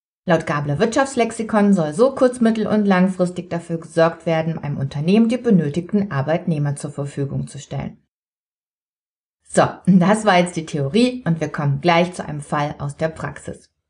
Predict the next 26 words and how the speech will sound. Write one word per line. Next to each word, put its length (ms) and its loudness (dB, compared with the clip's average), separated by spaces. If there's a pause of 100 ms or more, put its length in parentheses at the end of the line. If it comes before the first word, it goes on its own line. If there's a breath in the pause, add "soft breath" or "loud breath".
(840)
Im 120 -2
Januar 400 4
plant 300 2
ein 120 -4
Maschinenbauunternehmen 1000 2
den 140 -4
Kauf 340 0
einer 240 -6
Spezialmaschine 880 -8
zum 240 -8
ersten 500 0
Mai. 300 0 (1200)
Neben 200 6
der 100 2
Investition 640 -2
für 100 -6
die 100 0
Maschine 540 4
werden 280 2
auch 80 -4
die 120 -12
Personalkosten 920 0
für 120 -10
einen 160 -2
Mitarbeiter 580 -4
berücksichtigt. 800 -10